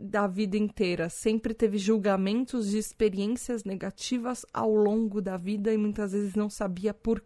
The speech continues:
quê. Então tem um estudo, inclusive, que ele é de dois mil e oito, ele foi feito na Appalachian State University, ou lá na Carolina do Norte, nos Estados Unidos, ou seja, a Universidade,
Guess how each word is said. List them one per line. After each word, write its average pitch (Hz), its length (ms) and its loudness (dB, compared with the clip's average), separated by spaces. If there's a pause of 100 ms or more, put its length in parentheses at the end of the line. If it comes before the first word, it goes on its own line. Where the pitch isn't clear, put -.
quê. 180 240 -2 (760)
Então 262 240 4
tem 269 160 0
um 262 120 2
estudo, 269 360 -2
inclusive, 214 720 -2 (360)
que - 100 2
ele 220 220 6
é 220 120 4
de 226 180 2
dois 220 360 4
mil 247 180 6
e 285 140 2
oito, 220 540 2
ele 214 240 2
foi 220 200 2
feito 220 480 -2
na 214 180 0
Appalachian 220 680 0
State 226 420 -2
University, 202 720 -2 (420)
ou 202 400 0
lá 202 300 0
na 202 240 0
Carolina 196 480 0
do 180 140 -4
Norte, 190 340 -2
nos 175 140 -4
Estados 185 400 -6
Unidos, 190 400 -4
ou 185 80 -6
seja, 185 400 -4
a - 80 -4
Universidade, 185 1000 -2